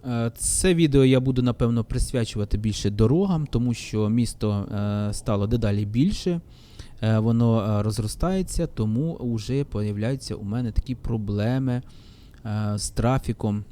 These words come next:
М, і ось, е, тут на в'їзді, о, ось в цей великий район Садовий, е, у мене, е, ось тут виникали деякі, е, затори. Я їх позбувся,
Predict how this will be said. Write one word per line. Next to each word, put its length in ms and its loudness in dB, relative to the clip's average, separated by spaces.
М, 320 -6
і 200 -2
ось, 380 -4
е, 680 0
тут 300 2
на 140 2
в'їзді, 560 -2
о, 320 -4
ось 320 -6
в 60 -18
цей 260 -2
великий 460 0
район 340 0
Садовий, 600 -2
е, 200 -2
у 220 -4
мене, 440 2
е, 40 -8
ось 160 -8
тут 240 -6
виникали 540 -2
деякі, 520 -2
е, 220 0
затори. 680 -2
Я 320 2
їх 200 0
позбувся, 800 -4